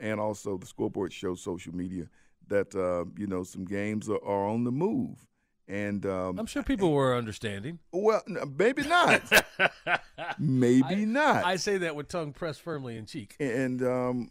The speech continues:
Speaker 1: and we've got some start times for some games and, and relocations, and I, I don't know if they have to twist people's arms to do. I, I don't know who did this.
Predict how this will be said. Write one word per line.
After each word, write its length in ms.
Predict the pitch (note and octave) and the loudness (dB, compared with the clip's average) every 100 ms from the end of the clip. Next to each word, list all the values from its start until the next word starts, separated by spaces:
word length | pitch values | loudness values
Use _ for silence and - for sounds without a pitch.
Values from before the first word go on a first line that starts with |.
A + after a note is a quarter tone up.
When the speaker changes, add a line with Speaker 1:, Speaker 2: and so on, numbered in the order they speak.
| - | -8
Speaker 1:
and 160 | E3+ D#3+ | -6 -4
we've 140 | A3+ | -2
got 180 | B2+ G2+ | -2 -4
some 280 | - F#2 F2 | -8 -10 -10
start 440 | - A#2+ E3 - | -8 -6 -6 -8
times 420 | - E3+ F3 E3 | -10 -6 -6 -8
for 180 | - D#3 | -12 -14
some 200 | - D3 | -12 -10
games 580 | D3+ E3 E3 E3 D3+ - | -6 -4 -4 -4 -6 -6
and, 120 | F#2 | -8
and 200 | F#2+ F#2+ | -6 -6
relocations, 920 | C3 C#3 B2 - C3 D3 C#3 C3+ A#2 | -8 -6 -6 -6 -8 -8 -8 -6 -6
and 180 | G2 G2 - _ _ _ _ - | -6 -10 -12 _ _ _ _ -14
I, 240 | G#2+ A2 | -10 -6
I 20 | B2+ | -4
don't 160 | B2 | -2
know 60 | A#2 | -2
if 100 | G2 | -2
they 80 | F2 | -6
have 100 | D#2+ | -8
to 100 | - | -14
twist 340 | - B2 - | -6 -6 -6
people's 340 | B2 A2+ F#2 F#2 | -8 -8 -8 -6
arms 360 | A2+ A#2 G#2+ | -4 -4 -6
to 60 | G2+ | -4
do. 120 | G#2+ - | -6 -6
I, 160 | G2+ A#2 | -8 -4
I 40 | |
don't 180 | A#2 A#2 | -2 0
know 100 | G#2+ | -2
who 140 | G#2 | -4
did 300 | F2 A2+ G#2 | -2 -2 0
this. 300 | G2+ G2 - | -4 -6 -10